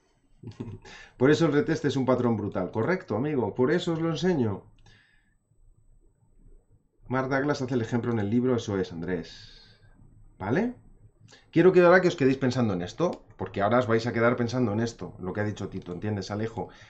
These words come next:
Que a veces no es que vaya a tomar liquidez, sino que no hay nadie, que no hay nadie. Entonces,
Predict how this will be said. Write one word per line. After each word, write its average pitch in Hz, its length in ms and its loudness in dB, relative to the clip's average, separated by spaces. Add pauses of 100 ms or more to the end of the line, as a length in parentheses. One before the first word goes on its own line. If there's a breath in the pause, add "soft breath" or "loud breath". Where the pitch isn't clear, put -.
(200 loud breath)
Que 117 80 -4
a 101 60 2
veces 156 560 -2 (260)
no 117 160 -4
es 127 60 -8
que 160 100 -4
vaya 127 220 4
a - 20 -6
tomar 110 220 0
liquidez, 113 400 -2
sino 107 200 -2
que 107 100 -2
no 123 80 2
hay 143 60 2
nadie, 131 580 0
que - 140 -4
no 156 100 2
hay 185 80 4
nadie. 165 480 4
Entonces, 131 640 -6